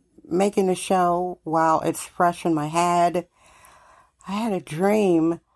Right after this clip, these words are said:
that myself and a companion, I'm not sure if it were my late husband, Richard, rest in peace, sweetheart, we got invited to, I guess it was Jack Dorsey,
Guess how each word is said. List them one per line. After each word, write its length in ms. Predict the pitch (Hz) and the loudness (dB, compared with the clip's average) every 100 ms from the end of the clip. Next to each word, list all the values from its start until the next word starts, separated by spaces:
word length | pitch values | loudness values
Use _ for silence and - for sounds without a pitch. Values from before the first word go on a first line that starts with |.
| _ _ | _ _
that 440 | 170 151 175 156 | -6 -2 0 0
myself 540 | 165 165 - - 208 233 | -2 -2 -2 0 0 0
and 80 | 202 | -2
a 60 | 185 | -2
companion, 760 | 170 147 185 185 175 156 143 | -4 -4 0 2 2 2 -2
I'm 200 | - 196 | -2 -2
not 180 | 208 202 | 0 -2
sure 400 | - - 190 175 | -4 0 0 0
if 220 | - 180 | -2 -2
it 220 | 185 170 160 | 0 -2 -2
were 200 | 160 156 | -2 0
my 180 | 147 | 0
late 280 | 135 160 170 | 0 0 0
husband, 560 | 160 160 156 - 170 165 _ _ | 2 0 0 -2 -2 -2 _ _
Richard, 540 | 156 165 170 185 175 - _ _ _ _ _ _ | -4 -2 -2 -2 -2 -6 _ _ _ _ _ _
rest 240 | 170 170 - | -2 -2 -2
in 80 | 165 | -2
peace, 220 | 180 170 | -2 -4
sweetheart, 560 | - 180 185 180 180 - _ _ - _ _ _ _ - | -4 -4 0 0 -2 -6 _ _ -20 _ _ _ _ -20
we 240 | 170 196 220 | -2 0 2
got 240 | 202 190 | 0 0
invited 540 | 175 165 175 170 165 - | 0 2 2 2 0 -2
to, 360 | - 175 143 - | -2 -2 -2 -4
I 100 | 165 | -6
guess 300 | 139 170 - | -2 -2 0
it 40 | |
was 300 | 202 170 - | -2 -4 -12
Jack 500 | 139 127 160 165 - | -12 -2 0 0 -2
Dorsey, 680 | - 151 165 - 196 196 190 | -2 0 0 -2 -6 -4 -8